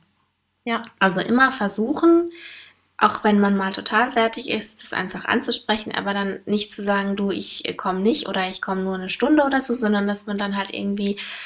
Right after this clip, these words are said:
Speaker 2: guckt, was man draus machen kann oder dass man's halt, ähm, irgendwie so gestaltet, dass, dass man sich trotzdem eine schöne Zeit macht und
Speaker 1: Ja.
Speaker 2: sich Zeit füreinander nimmt.
Speaker 1: Genau. Und ich glaub, wenn wir uns getroffen haben, haben wir auch nie irgendwie jetzt so eine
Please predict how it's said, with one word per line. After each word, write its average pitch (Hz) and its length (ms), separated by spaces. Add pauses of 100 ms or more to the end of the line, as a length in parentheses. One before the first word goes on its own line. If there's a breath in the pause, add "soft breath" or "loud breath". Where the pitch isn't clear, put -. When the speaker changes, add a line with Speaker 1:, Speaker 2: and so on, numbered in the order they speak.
(460 loud breath)
Speaker 2:
guckt, 320 300
was 220 180
man 208 160
draus 190 260
machen 262 240
kann 233 160
oder 202 160
dass 202 180
man's 196 220
halt, 190 380
ähm, 185 420 (440)
irgendwie 233 520
so 208 160
gestaltet, 196 600
dass, - 380
dass 196 220
man 190 160
sich - 320 (480)
trotzdem 202 400
eine 185 100
schöne 202 380
Zeit 190 340
macht 190 200
und 226 100
Speaker 1:
Ja. 208 80
Speaker 2:
sich 190 240
Zeit 202 300
füreinander 185 880
nimmt. 170 360
Speaker 1:
Genau. 202 500 (260 loud breath)
Und 214 140
ich 226 100
glaub, 220 160
wenn 233 160
wir 240 80
uns 226 160
getroffen 226 420
haben, 196 220
haben 202 160
wir 170 140
auch 175 160
nie 226 240
irgendwie 196 300
jetzt 202 320
so 190 60
eine 180 200